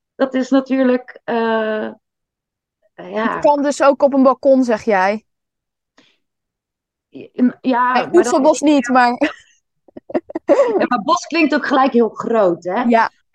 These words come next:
Speaker 1: Eigenlijk is het voedselbosprincipe gewoon dat jij, eh, verschillende lagen gebruikt, zodat je
Speaker 2: Ja.
Speaker 1: optimaal gebruik maakt van de zon. Dus heb jij een muurtje wat in de zon staat, dan kan je in de hoogte werken.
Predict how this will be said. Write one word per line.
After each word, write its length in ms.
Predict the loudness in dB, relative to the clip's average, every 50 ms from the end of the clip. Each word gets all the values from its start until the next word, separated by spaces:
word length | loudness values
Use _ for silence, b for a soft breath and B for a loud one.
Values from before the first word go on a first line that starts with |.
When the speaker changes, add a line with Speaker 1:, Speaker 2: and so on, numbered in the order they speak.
| _ _ _
Speaker 1:
Eigenlijk 220 | -8 -6 -4 -4 -2
is 140 | -2 -2 -2
het 140 | -4 -4 -6
voedselbosprincipe 1080 | -10 -8 -6 -8 -8 -6 -6 -8 -8 -10 _ -12 -12 -12 -10 -8 -6 -6 -6 -8 -12
gewoon 440 | -16 _ -14 -10 -6 -4 -4 -4 -4 -4
dat 200 | -4 -4 -4 -4
jij, 300 | -6 -6 -6 -6 -6 -8
eh, 300 | -8 -6 -6 -6 -8 -10 -14 _ _ _ _ _ _ _ _ _
verschillende 460 | -8 -8 -6 -2 0 0 2 2 2 2
lagen 340 | 0 0 0 0 -2 -4
gebruikt, 520 | -6 -8 -8 -8 -6 -6 -6 -6 -8 -12 _
zodat 300 | _ -10 -10 -8 -8 -4
je 100 | -2 0
Speaker 2:
Ja. 80 | 0 0
Speaker 1:
optimaal 300 | 0 -2 -4 -2 -2 -4 -4 _
gebruik 280 | _ -4 -4 -4 -2
maakt 260 | -4 -6 -6 -8 -10 _
van 140 | -20 -20 -20
de 100 | -18 -16
zon. 320 | -12 -10 -10 -10 -12 -14 -16 _ _ _ _ _ _ _
Dus 140 | -6 -2 0
heb 160 | 0 2 2
jij 200 | 2 2 4 4
een 120 | 4 4
muurtje 420 | 4 4 2 2 0 -2 -4 -4 -4
wat 180 | -2 -2 -2
in 100 | -4 -6
de 100 | -6 -4
zon 240 | -4 -2 -2 -2 -2
staat, 560 | -4 -6 -6 -4 -4 -2 -2 -2 -4 -6 -10 _ _ _ _ _
dan 100 | -18 -14 -8
kan 160 | -4 -2 0
je 80 | 0 -2
in 100 | -2 -2
de 80 | -4 -2
hoogte 480 | -2 -2 -2 -2 -4 -4 -8 -14 -12
werken. 640 | -8 -6 -6 -6 -6 -8 -10 -12 -16 -18 -18 -18 _